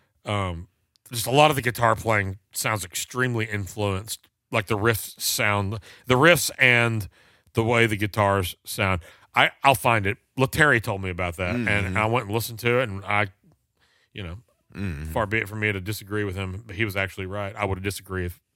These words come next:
Speaker 1: if I would disagree.
Speaker 2: <laughs>
Speaker 1: Uh, so, yeah, these are just gonna be a bunch of, like, either or
Speaker 2: Yeah,
Speaker 1: questions
Speaker 2: let's
Speaker 1: that
Speaker 2: go.
Speaker 1: are so stupid, but it's fun. So
Speaker 2: Yeah.
Speaker 1: here we, we're having fun.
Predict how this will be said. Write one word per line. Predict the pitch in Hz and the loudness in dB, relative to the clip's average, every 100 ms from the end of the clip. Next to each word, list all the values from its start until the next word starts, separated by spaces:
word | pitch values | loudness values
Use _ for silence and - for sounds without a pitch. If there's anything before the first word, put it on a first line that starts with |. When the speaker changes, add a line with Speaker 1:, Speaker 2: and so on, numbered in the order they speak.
| - | -18
Speaker 1:
if | - | -12
I | |
would | 95 90 | -10 -10
disagree. | 95 - 95 92 - | -14 -12 -12 -12 -14
Speaker 2:
<laughs> | 226 - - - - | -16 -16 -20 -20 -2
Speaker 1:
Uh, | 131 131 131 160 _ _ _ - | 4 6 4 0 _ _ _ -10
so, | - 156 | 0 2
yeah, | 151 160 | 4 6
these | 196 208 | 4 2
are | |
just | 196 160 | -4 0
gonna | 185 | 2
be | 170 160 | 6 6
a | 131 | 6
bunch | 131 139 123 | 4 2 -2
of, | 107 | 0
like, | 117 104 - - | 2 2 -2 2
either | 135 139 | 4 4
or | 123 123 | 4 4
Speaker 2:
Yeah, | |
Speaker 1:
questions | - 117 104 87 | 4 4 4 4
Speaker 2:
let's | 117 113 | 0 0
Speaker 1:
that | 107 | 2
Speaker 2:
go. | 92 | 0
Speaker 1:
are | |
so | 73 - 113 | -2 -4 -4
stupid, | - - 101 107 98 _ _ - | -4 -4 -2 -4 -8 _ _ -4
but | 107 98 - _ _ | -2 -2 -6 _ _
it's | 123 - | -10 -8
fun. | 165 104 80 | -4 -4 -4
So | 113 92 123 | -4 -4 -4
Speaker 2:
Yeah. | 80 73 | -8 -8
Speaker 1:
here | 120 113 | -6 -4
we, | 110 | -4
we're | 117 117 | -4 -2
having | 120 117 | -2 -4
fun. | 131 147 87 | -8 -10 -10